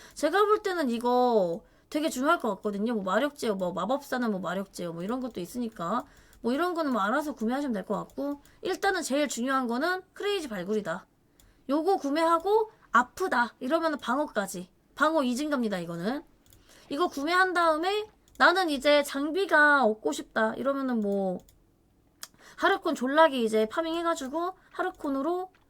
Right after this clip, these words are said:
어, 이제 요런 거, 요런 거 사주는 것도 좋죠. 어, 매일매일 설계 박스 사주면 되고 뭐 등등.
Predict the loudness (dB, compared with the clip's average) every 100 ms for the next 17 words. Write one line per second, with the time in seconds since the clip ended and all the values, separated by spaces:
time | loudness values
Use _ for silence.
0 | _ -20 _ _ _ _ 0 2 2 0
1 | 0 0 0 0 0 -2 -2 -4 -6 -6
2 | -4 -2 0 0 0 -2 -2 0 -2 -2
3 | -4 -4 -6 -8 -12 -14 -8 -6 -6 -12
4 | -12 -12 -14 -18 -8 -2 0 0 0 0
5 | -2 -8 _ -6 -6 -10 -12 -10 -6 -6
6 | -8 -20 -20 _ _ _ -8 -4 -4 -4
7 | -6 -8 -10 -12 -8 -8 -4 -2 -2 -2
8 | -4 -6